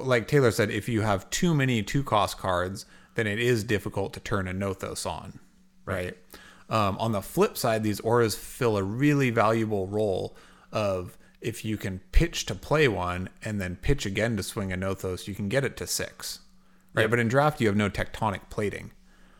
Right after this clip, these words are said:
Speaker 1: So just swinging a Nothos on its own will always be for four. And I've found that these auras with Go Again are a pretty critical way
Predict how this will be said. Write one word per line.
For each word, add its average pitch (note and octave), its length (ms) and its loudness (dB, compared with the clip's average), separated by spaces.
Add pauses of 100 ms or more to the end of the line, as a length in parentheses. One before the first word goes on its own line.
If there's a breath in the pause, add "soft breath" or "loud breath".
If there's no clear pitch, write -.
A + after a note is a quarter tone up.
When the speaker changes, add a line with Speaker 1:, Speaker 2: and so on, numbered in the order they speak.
(100)
Speaker 1:
So G2+ 520 0 (120)
just C#3 260 2
swinging C3 280 2
a G#2 60 4
Nothos A2+ 400 2
on F#2+ 120 0
its F2+ 160 -4
own G#2 240 0
will F#2+ 120 -2
always G2 360 2
be - 140 -8
for - 220 -12
four. - 420 -10 (440 soft breath)
And G#2+ 220 -2
I've A#2 240 0
found G2 420 0
that F2+ 260 -2 (340 loud breath)
these F#2+ 560 -2 (240)
auras A#2+ 340 4
with G2 200 -4
Go C#3 180 4
Again F#2 340 2
are F#2+ 440 2
a G2+ 160 -4
pretty A2 260 -2
critical G2 540 0
way F#2 420 0